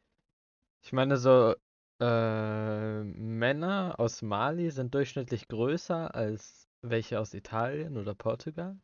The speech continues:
Das ist irgendwie ein bisschen weird, weil ich würde schon sagen, dass Leute in Italien und so besser haben als Leute in Mali, was ja ein Land ist, wo es immer noch Terroristen und so gibt. Ich meine, ja, das war in Mali, wo es, also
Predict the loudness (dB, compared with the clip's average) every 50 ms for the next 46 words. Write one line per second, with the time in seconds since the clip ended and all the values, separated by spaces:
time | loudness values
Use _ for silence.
0 | _ _ _ _ -20 -14 -10 -8 -8 -8 -8 -8 -8 -8 -8 -10 -10 -10 -10 -10
1 | -10 -12 -14 -16 _ _ _ _ _ _ _ _ _ _ -4 0 2 4 2 2
2 | 0 2 2 4 4 2 -2 -6 _ _ _ _ _ _ _ _ _ _ _ _
3 | _ _ _ -20 -12 -4 -4 -2 -2 -2 -4 -4 -6 -6 -4 -2 -2 -2 -2 -4
4 | -6 -6 -4 -2 -2 -2 -2 -2 -2 -2 -2 -2 -6 -6 -4 -4 -4 -2 -2 -4
5 | -6 -8 -10 -12 -12 -10 -10 -10 -10 -6 -6 -6 -2 -2 -4 -4 -2 -2 -2 -2
6 | -2 -4 -6 -8 -4 -4 -6 -6 -6 -8 -10 -6 -4 -4 -2 -2 -4 -4 -4 -6
7 | -8 -6 -4 -6 -4 -2 -4 -4 -4 -6 -8 -12 -12 -12 -10 -8 -8 -8 -8 -8
8 | -6 -6 -8 -10 -12 -10 -6 -6 -6 -4 -6 -8 -10 -10 -12 -12 -12 -12 -12 -10
9 | -10 -10 -10 _ -20 _ _ -20 _ _ _ _ _ _ _ _ _ _ _ _
10 | _ _ _ -20 -20 -20 _ _ -10 -6 -4 -2 -2 -2 -2 -4 -2 0 2 2
11 | 2 2 0 -4 -4 -4 -4 -4 -4 -4 -6 -6 -6 -8 -10 -10 -10 -12 -12 -12
12 | -14 -20 -20 _ _ _ _ _ _ _ _ -4 -4 -2 0 -2 -2